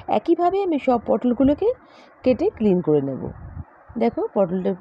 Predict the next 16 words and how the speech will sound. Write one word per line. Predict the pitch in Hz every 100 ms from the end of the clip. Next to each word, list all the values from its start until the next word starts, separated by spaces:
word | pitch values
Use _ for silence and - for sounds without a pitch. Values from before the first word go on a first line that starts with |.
| - - - - - -
প-, | 196 190 170
পুর | 220 202 196 196
জায়গাটা | 190 190 208 262
তৈরি | 220 196 214
হয়ে | 220
গেছে | 220 262
পুর | 202 175
ঢোকানোর | 202 202 214 208
জন্য। | 226 277 480 - - - - - - -
একইভাবে | 190 165 170 147
দেখো, | 160 - 427 - - - -
এবার | 262 330
আমি | 359 262
পটলটাকে | 226 226 269
সেদ্ধ | 277 226 196 240
করব। | 262 240